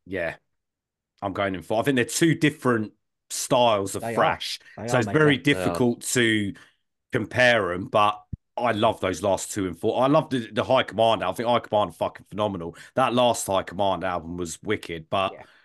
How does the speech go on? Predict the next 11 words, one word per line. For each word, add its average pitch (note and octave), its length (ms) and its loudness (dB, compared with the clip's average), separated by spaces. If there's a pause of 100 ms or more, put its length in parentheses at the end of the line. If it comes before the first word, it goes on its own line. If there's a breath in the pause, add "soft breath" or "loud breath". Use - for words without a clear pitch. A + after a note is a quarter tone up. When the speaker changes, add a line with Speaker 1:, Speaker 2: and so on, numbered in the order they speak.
(440 soft breath)
Speaker 1:
Enforced B2+ 880 2
are G#2 340 2
definitely G2+ 580 -4
gonna F#2+ 280 -2
be F#2+ 420 -2
that G2+ 260 -2 (600)
thrash - 480 -4
band F2+ 500 -6 (120)
in G2 260 -2
Speaker 3:
Yeah. E2+ 240 0 (180)
Speaker 1:
this - 520 -6